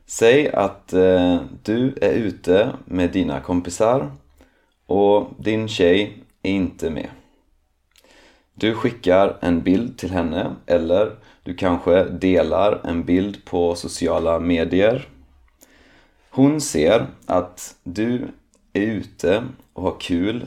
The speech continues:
med dina vänner. Senare när ni pratar är hon sur.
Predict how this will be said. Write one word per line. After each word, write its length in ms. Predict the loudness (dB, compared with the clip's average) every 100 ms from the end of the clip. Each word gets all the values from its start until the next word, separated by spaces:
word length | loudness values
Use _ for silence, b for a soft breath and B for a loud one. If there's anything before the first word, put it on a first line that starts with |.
| -16
med 440 | -12 -6 -6 -6 -8
dina 240 | -6 -4
vänner. 460 | 0 0 -2 -6 -12 b b b b b _ _ _ _ _ _
Senare 640 | -8 0 2 4 4 2 -2 -6
när 180 | -2 0
ni 360 | 2 0 -2
pratar 720 | 0 0 0 2 2 2 -2 -16 _ _ _ -10
är 80 | -4
hon 240 | -4 -6
sur. 580 | -8 -8 -6 -8 -10 -18